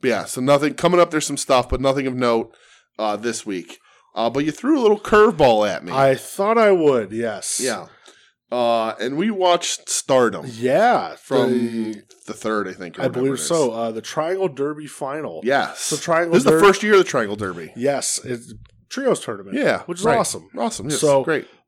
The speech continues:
Speaker 2: um, I was looking at this and I got suggested, "Hey, the last four matches
Speaker 1: Yeah.
Speaker 2: on this are, like, you should watch."
Speaker 1: I, I, I have to, uh, tell you this. Uh, my favorite thing that you did this week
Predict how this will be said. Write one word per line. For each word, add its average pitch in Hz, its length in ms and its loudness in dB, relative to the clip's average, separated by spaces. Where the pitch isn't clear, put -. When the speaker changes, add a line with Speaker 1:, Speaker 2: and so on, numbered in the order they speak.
Speaker 2:
um, 131 380 0
I 147 120 4
was 151 140 2
looking 202 260 0
at 185 120 -2
this 165 320 0
and 131 480 -4
I 120 160 -14
got 127 280 -6
suggested, 117 720 -6
"Hey, 147 460 -2
the 120 100 -6
last 143 360 -4
four 127 640 0
matches 123 440 -6
Speaker 1:
Yeah. 107 160 0
Speaker 2:
on 107 80 -8
this - 240 -12
are, 107 240 -10
like, 95 320 -14
you 110 100 -10
should 104 200 -12
watch." 101 340 -4
Speaker 1:
I, 160 220 4
I, 160 160 4
I - 20 8
have 165 160 4
to, 160 240 0
uh, 107 340 2
tell 131 260 -2
you 127 120 4
this. 113 440 -2
Uh, 110 320 2
my 131 240 0
favorite 139 460 -2
thing 131 260 -6
that 113 100 -4
you 107 140 -6
did 104 260 -6
this 98 300 -8
week 85 300 -8